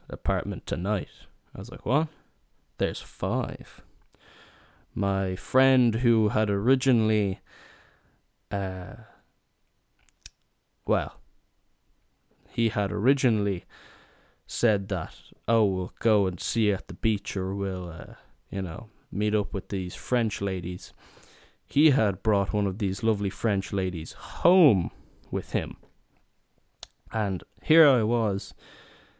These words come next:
fighting for my life with this Georgian slash Estonian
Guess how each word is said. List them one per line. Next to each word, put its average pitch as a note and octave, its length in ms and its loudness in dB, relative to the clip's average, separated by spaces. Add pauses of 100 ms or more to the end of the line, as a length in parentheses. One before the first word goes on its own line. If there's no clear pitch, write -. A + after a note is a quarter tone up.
(600)
fighting A#2+ 480 2
for A#2 160 2
my G2 200 2
life G#2+ 540 0
with G2+ 220 -2
this F#2+ 240 0
Georgian A2 760 2
slash G#2 520 0
Estonian G#2 800 2